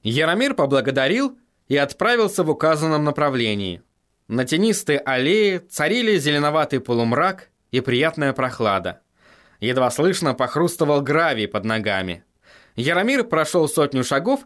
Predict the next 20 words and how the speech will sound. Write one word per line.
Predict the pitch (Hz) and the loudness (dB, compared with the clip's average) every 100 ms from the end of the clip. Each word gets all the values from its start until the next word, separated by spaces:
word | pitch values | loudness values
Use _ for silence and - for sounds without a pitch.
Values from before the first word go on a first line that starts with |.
| - | -2
и | |
остановился. | 220 233 233 220 139 107 - 98 - _ _ - | -2 0 0 0 0 -2 -4 -12 -16 _ _ -2
Из-за | 127 120 123 | 0 0 0
деревьев | 120 135 214 208 175 143 | 0 2 4 4 2 0
явственно | 117 156 - - 160 139 | 0 0 0 -2 -2 -2
слышались | - 156 175 160 151 - | 0 0 2 2 0 0
звонкие | 117 113 147 196 180 156 | -2 0 2 2 2 0
голоса | 127 123 117 - 123 | 2 2 2 0 0
и | 120 | 0
смех. | 120 117 101 - - _ _ _ _ | -2 -2 -2 -6 -20 _ _ _ _
Потом, | - 190 208 202 _ _ _ | -2 0 0 -4 _ _ _
перекрывая | 131 135 139 139 120 120 | -2 0 0 0 2 0
их, | 208 - _ _ _ _ | -2 -6 _ _ _ _
раздалась | 107 131 117 127 165 190 170 | -4 -2 0 2 2 0 -4
мелодия. | 170 143 107 95 92 87 - _ _ _ _ _ | 0 2 2 0 -4 -6 -12 _ _ _ _ _
Спустя | - - 117 - 117 | -14 -8 -6 -2 0
минуту | 107 123 214 147 | 2 2 0 -2
все | - 185 185 | -2 0 0
звуки | 120 190 190 | 2 0 2
затихли, | 113 110 - 113 110 165 202 | 0 -2 -2 -4 -2 0 -2